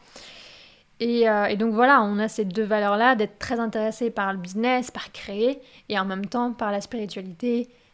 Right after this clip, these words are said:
vivre une forme de, d'équanimité, d'embrasser ce qui est, de pleine conscience.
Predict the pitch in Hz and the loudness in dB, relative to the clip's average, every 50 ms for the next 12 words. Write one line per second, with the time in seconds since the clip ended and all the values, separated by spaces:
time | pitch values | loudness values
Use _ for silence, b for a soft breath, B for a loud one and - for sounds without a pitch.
0 | b - - 233 220 208 214 214 220 - - 214 208 208 208 196 220 214 196 190 | b -12 -8 -6 -4 -4 -4 -4 -4 -4 -4 -4 -2 -2 -4 -4 -4 -4 -6 -6
1 | 185 185 185 185 180 180 196 202 233 214 226 226 226 262 220 208 202 202 202 196 | -8 -10 -12 -12 -14 -16 -16 -12 -6 -6 -4 -4 -2 -2 -2 -2 -4 -4 -6 -8
2 | 170 - 233 226 226 226 233 233 226 196 233 233 233 233 214 220 208 - - 226 | -6 -2 0 2 2 2 2 0 0 0 0 -2 -2 -2 -4 -6 -8 -8 -8 -10
3 | 214 - - - - 226 220 220 226 220 220 220 220 220 196 214 214 214 - 233 | -10 -12 -14 -12 -10 -4 -2 -2 0 0 0 0 0 0 -2 -2 -4 -4 -6 -8
4 | 220 202 - - - - - - - 123 - - - | -8 -8 -8 -10 -12 -12 -12 -12 -14 -14 -16 -18 -20